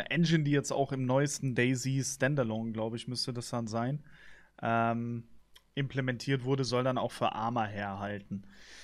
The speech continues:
Wie gut die Engine ist, weiß ich nicht. Ich habe nämlich noch nie DayZ mit der Engine gespielt.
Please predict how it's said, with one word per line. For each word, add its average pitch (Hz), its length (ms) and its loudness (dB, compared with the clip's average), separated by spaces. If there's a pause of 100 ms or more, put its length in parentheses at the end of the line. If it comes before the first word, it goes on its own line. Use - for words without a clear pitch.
(920)
Wie 151 120 4
gut 170 220 6
die 160 80 4
Engine 147 340 0
ist, 113 180 -8
weiß 131 280 2
ich 185 180 -2
nicht. 226 340 0
Ich 135 180 -2
habe 143 300 2
nämlich 143 460 0
noch 127 260 -2
nie 131 440 0 (400)
DayZ 127 400 0
mit 127 240 -2
der 117 260 2
Engine 117 380 -2
gespielt. 120 960 0